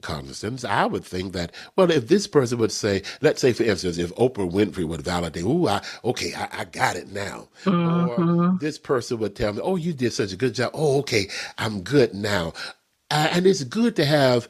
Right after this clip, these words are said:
Speaker 1: human validation. That's wonderful. But what Spirit spoke to me while you were talking is that I've been trying to give you my validation first.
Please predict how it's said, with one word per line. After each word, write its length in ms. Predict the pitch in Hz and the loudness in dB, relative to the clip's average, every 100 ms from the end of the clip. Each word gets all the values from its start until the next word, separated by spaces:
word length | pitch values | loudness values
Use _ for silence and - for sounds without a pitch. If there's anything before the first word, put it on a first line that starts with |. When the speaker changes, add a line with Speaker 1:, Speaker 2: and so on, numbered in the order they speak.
| - - | -12 -18
Speaker 1:
human 640 | - - 190 170 151 143 | -6 0 2 4 2 0
validation. 720 | 110 120 104 95 92 76 85 | 0 0 2 0 -2 -2 -2
That's 260 | 101 95 - | 0 -2 -4
wonderful. 640 | 90 87 71 - 58 69 _ _ _ _ _ _ _ _ _ _ - - - | -2 -2 -6 -12 -14 -14 _ _ _ _ _ _ _ _ _ _ -20 -20 -4
But 120 | 113 | 4
what 200 | 120 - | 4 4
Spirit 400 | - 208 214 180 | 2 2 4 2
spoke 320 | - 147 127 | 2 2 2
to 80 | 127 | 2
me 120 | 127 | 4
while 200 | 104 87 | 4 4
you 180 | 92 113 | 2 0
were 100 | 95 | -2
talking 680 | - 120 90 - 64 - - _ - - - - | -2 -2 -2 -6 -12 -14 -20 _ -20 -20 -20 -10
is 100 | 90 | -4
that 120 | 90 | 0
I've 200 | 95 117 | 2 0
been 160 | 110 101 | -2 -6
trying 340 | - 98 95 | -2 -2 0
to 100 | 90 | -4
give 320 | 80 92 87 | -2 0 0
you 180 | 80 87 | 0 -2
my 540 | 71 82 85 90 92 82 | -2 -4 0 2 2 2
validation 880 | 80 73 71 73 65 - - 57 - | 0 -2 -4 -4 -6 -6 -6 -8 -12
first. 760 | - 90 64 - - - - | 0 0 0 -6 -8 -8 -14